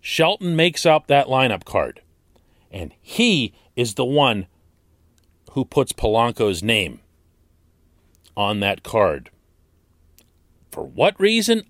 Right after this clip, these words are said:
I don't know. I've asked, and he'll just come back with, you know, "We're just making out that day's lineup the way we feel is the best chance, gives us the best chance to win," blah, blah, blah, blah, blah, whatever else. And, and Polanco, of course, does no such thing.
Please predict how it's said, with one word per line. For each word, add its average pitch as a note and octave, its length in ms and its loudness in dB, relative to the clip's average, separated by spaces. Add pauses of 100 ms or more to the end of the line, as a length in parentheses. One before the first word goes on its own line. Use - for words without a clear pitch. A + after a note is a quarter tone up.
I E2 140 -6
don't C#3 200 0
know. E2 300 -8 (280)
I've E2+ 300 -4
asked, D#3+ 600 -2 (1400)
and F#2+ 180 -4 (220)
he'll A#2+ 280 -4
just A2 260 -6
come B2 220 -8
back A#2+ 320 0
with, A2+ 320 0 (120)
you C3+ 80 -10
know, A2+ 300 0 (1160)
"We're C3 160 4
just D3+ 220 0
making D3 300 0
out C#3+ 200 2
that C3+ 220 2
day's C#3+ 280 2
lineup C#3+ 420 0
the F#2+ 100 -6
way C3+ 220 0
we C3 220 -2
feel C3+ 440 2
is B2 120 -2
the C3+ 100 -4
best - 460 0
chance, C3 380 -2
gives A#2+ 280 0
us C3+ 160 0
the B2+ 80 -4
best A#2+ 320 -2
chance A#2+ 420 -4
to G#2 120 -4
win," A#2 360 -2
blah, A2+ 240 0
blah, A2 240 2
blah, G#2 200 2
blah, G2+ 160 4
blah, G2 200 2
whatever G2 400 2
else. G2 200 2
And, D3+ 200 -6
and F3 140 -4
Polanco, G3 400 0
of D3+ 100 -4
course, D3 260 -4
does B2+ 260 -2
no A#2+ 160 -2
such - 340 -4
thing. F2+ 220 -6